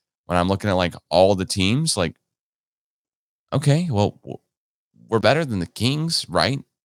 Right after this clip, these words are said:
Even though we won six less games. Okay, well, we're, but we're definitely better than the Rockets, and we're definitely better, you know, I think we're better than the Blazers, even though th-, won three less games, and I think we're better than the Spurs, but we won eight less games. So it's, it's a tough thing to figure out of, okay, are we really that much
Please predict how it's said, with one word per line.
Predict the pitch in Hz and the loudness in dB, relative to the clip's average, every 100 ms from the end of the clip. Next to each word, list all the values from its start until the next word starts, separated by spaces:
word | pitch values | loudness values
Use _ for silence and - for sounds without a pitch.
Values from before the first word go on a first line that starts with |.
| _ | _
Even | 85 80 | -8 -4
though | 82 | -2
we | 78 | -2
won | 82 82 | -2 -2
six | 82 - 80 | -4 -4 -4
less | 78 | -4
games. | - 73 76 - - | -4 -6 -6 -8 -6
Okay, | 98 | -4
well, | 92 90 | -2 0
we're, | 98 95 - - | 0 0 -2 -2
but | |
we're | 98 | 2
definitely | 127 147 107 | 2 0 0
better | 90 | 0
than | 76 | -2
the | 78 | -4
Rockets, | 76 - 107 - | -4 -4 -8 -8
and | 87 | -8
we're | 82 | -4
definitely | 107 113 101 | -4 -4 -2
better, | 92 87 92 - _ _ _ _ _ | -2 -2 -4 -8 _ _ _ _ _
you | 101 101 | -2 2
know, | 80 78 98 120 - | 2 0 -6 -14 -14
I | 87 | -6
think | 104 | -4
we're | 98 | 0
better | 95 | 0
than | 92 | 0
the | 80 | -2
Blazers, | 82 82 92 87 | 0 0 -2 -4
even | 85 | -4
though | 82 73 | -2 -4
th-, | - - _ | -8 -20 _
won | 82 78 | -4 -4
three | 71 76 | -2 -2
less | 78 78 - | 0 -2 -2
games, | 78 76 90 101 - | -2 -2 -2 -4 -4
and | 85 80 80 73 - _ | -4 -4 -4 -8 -12 _
I | _ | _
think | 78 | -6
we're | 85 | -2
better | 85 92 | 0 0
than | 87 | -2
the | 78 | -4
Spurs, | - 78 92 95 - | -4 0 2 0 -2
but | - 82 - - | -4 -4 -4 -10
we | 82 | -6
won | 80 78 78 _ _ _ _ _ _ - | -4 -4 -6 _ _ _ _ _ _ -2
eight | 95 90 | 2 2
less | 90 - | 2 0
games. | 87 90 90 | 0 0 0
So | 117 | 0
it's, | - 110 127 | 2 2 0
it's | - | 0
a | 120 | -2
tough | - 127 123 - | 2 2 2 0
thing | 107 104 87 | -4 -2 -4
to | |
figure | - 87 - 80 | -4 -4 -2 0
out | 85 76 | 0 0
of, | - 78 76 | -2 -2 -2
okay, | 87 80 73 | -2 -2 -2
are | |
we | 82 | -2
really | 82 104 101 85 | 0 0 0 -2
that | 82 80 | -2 -2
much | 64 78 - - | -4 -10 -10 -20